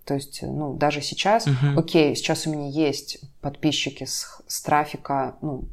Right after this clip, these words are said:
Speaker 1: когда мы рекламируем образовательные продукты, но
Speaker 2: Мгм.
Speaker 1: когда я начала ходить на выступления, ты, наверное, помнишь, мы одно время просто делали проект, мы полгода бомбили эти маркетинговые бранчи в офлайне.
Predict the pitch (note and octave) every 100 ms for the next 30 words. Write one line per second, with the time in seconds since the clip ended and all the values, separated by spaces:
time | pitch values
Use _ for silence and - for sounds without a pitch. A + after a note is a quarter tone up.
0 | - D3+ C#3+ C#3 C#3+ C#3 D#3 D3 C#3 C3+
1 | C#3 C#3+ C3 B2 B2+ A#2+ D3 D#3 C4 -
2 | D#3+ - - - - D#3 D#3 D#3+ D#3 D#3
3 | - - - _ - - - - C3+ D3
4 | E3+ E3 D3 D3+ D3 E3 E3 D#3+ D3+ D3
5 | D3+ C#3+ C#3+ D3 - C#3 C#3 C#3+ D3 D3
6 | F#3 B3+ F3 E3+ - _ - D#3 D3 C#3+
7 | C#3 C#3 F#3+ G#3+ D#3 - D3 C#3 C#3 D3+
8 | D#3 D3 C#3 - C#3+ D3+ D#3 C#3 - D3+
9 | - D#3+ C#3 C#3+ D3+ D#3 C#3 C#3 C#3+ D3+
10 | C#3 C3+ - D3 C#3+ D3 D3 C#3 C3+ B2+
11 | C#3+ A3 A#3+ D3 C#3 - B2 B2 A#2+